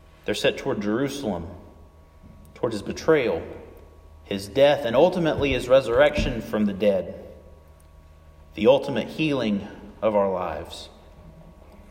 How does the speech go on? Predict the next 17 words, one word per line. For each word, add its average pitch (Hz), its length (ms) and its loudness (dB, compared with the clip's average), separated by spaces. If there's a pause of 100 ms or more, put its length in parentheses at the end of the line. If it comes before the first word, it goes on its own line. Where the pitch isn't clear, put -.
(640)
And - 120 -2
he 139 140 -2
invited 131 480 2
each 156 240 -2
of 135 100 -2
his 131 120 -6
disciples, 107 560 -2
each 135 240 -4
and 131 80 -2
every 117 200 -2
one 110 200 -2
of 101 100 0
us, - 480 0 (840)
to - 80 -4
follow 110 500 2
him 92 260 -6
there. 85 300 -8